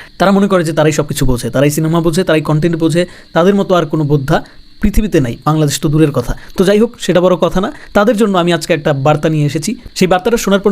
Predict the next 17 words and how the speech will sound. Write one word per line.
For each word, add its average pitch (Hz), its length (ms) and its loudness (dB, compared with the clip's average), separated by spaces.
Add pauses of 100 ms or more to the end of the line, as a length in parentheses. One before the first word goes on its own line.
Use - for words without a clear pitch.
নিশ্চয়ই 180 260 -2
তারা 180 180 2
হাসবে, 151 240 2 (440)
কিন্তু 147 220 0
হাসুক, 160 260 0 (400)
সেই 196 200 2
হাসি 190 180 0
বেশিক্ষণ 170 440 0 (340)
স্থায়ী 190 320 2
হবে 151 180 2
না। 135 40 -8 (260)
হ্যাঁ 180 120 2
বন্ধুরা, 208 220 4 (240)
বার্তাটা 202 460 0
হচ্ছে 160 220 0 (220)
যে 190 80 2 (120)
তারা 185 160 2